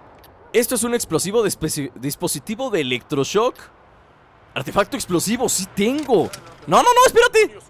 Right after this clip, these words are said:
Así no se usa. ¿Cómo, cómo carajos la uso? A ver. Para utilizar esto,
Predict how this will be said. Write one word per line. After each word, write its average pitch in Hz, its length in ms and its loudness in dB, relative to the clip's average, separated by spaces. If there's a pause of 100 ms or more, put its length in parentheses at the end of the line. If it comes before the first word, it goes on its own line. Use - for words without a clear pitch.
(120)
Así 240 240 -8
no 302 120 -4
se 269 160 -2
usa. 262 360 2
¿Cómo, 262 300 -4
cómo 254 180 -4
carajos - 400 0
la 190 100 4
uso? 180 240 4
A - 20 4
ver. 175 220 4 (720)
Para 156 220 6
utilizar 170 520 0
esto, 254 560 2